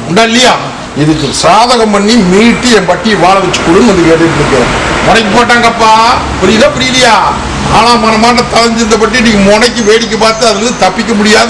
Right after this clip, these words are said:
முடிச்சிட்டு நிக்கிறியா ஐயா? நான் இருக்கிற தகுதி மணி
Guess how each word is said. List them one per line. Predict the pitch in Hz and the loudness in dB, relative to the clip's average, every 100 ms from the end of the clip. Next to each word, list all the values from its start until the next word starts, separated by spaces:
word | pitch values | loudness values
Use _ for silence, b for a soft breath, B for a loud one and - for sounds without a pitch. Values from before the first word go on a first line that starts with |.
| 226 | -2
முடிச்சிட்டு | 196 202 185 | -2 -4 -2
நிக்கிறியா | 202 214 214 214 | -2 0 0 0
ஐயா? | 226 247 220 - - - - - - - - - - 160 | 2 2 0 -2 -8 -12 -14 -14 -14 -12 -12 -12 -6 -2
நான் | 240 262 | 0 0
இருக்கிற | 254 254 185 | 0 0 0
தகுதி | 165 131 110 | -2 -4 -8
மணி | 95 85 - 143 131 143 | -8 -12 -8 -6 -4 0